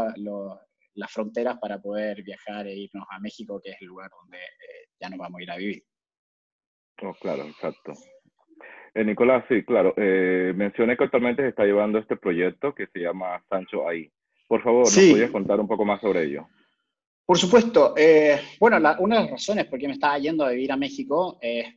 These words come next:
Speaker 1: principalmente para ir a, a, a, a desarrollar el negocio de Sancho ahí, eh, en ese, en ese país y para estar más cerca de Estados Unidos. Sancho ahí es, es un algoritmo, es, es un robot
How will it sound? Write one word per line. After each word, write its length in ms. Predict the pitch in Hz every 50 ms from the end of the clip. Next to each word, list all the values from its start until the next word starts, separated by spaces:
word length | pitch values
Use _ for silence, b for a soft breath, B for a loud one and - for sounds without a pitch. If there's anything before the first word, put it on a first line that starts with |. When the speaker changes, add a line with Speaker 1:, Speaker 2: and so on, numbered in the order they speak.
| _
Speaker 1:
principalmente 720 | - 127 120 - 123 - 123 123 127 127 135 135 135 151 139
para 220 | - - 113 113
ir 160 | 117 123 131 131
a, 240 | 123 123 120 113
a, 420 | 104 - - - 107 101 98 95 95
a, 800 | 95 _ - 98 95 - - _ _ _ _ _ _ - 64 -
a 40 | -
desarrollar 560 | 90 92 - - 107 110 110 117 131 135 131
el 100 | 127 120
negocio 380 | 117 117 123 127 123 - 127
de 80 | 117 107
Sancho 440 | - - 117 120 117 120 131 127 120
ahí, 380 | 117 113 117 123 131 131 135
eh, 500 | 135 - - 110 104 104 101 98 98 92 - 110
en 100 | 104 104
ese, 320 | - - - 101 98 -
en 80 | 101 101
ese 160 | - - 101
país 380 | - 110 120 139 147 143 139 -
y 80 | 107 110
para 160 | 113 101 -
estar 120 | - - 113
más 180 | 113 113 113
cerca 220 | 113 123 - - 113
de 60 | 113
Estados 280 | 113 113 110 107 - -
Unidos. 280 | 135 165 170 131 - - - _ _ _ B B B B B B B B B B
Sancho 340 | _ - 156 165 160 - 185
ahí 360 | 180 175 180 202 220 226 214 226 -
es, 460 | 135 - - - - - - - _ -
es 240 | 120 - - -
un 100 | 127 123
algoritmo, 720 | 123 120 120 139 175 180 139 120 110 117 127 131 123 110
es, 260 | 101 101 - - - -
es 180 | 95 90 - -
un 100 | 104 101
robot 420 | 107 120 135 160 156 - - -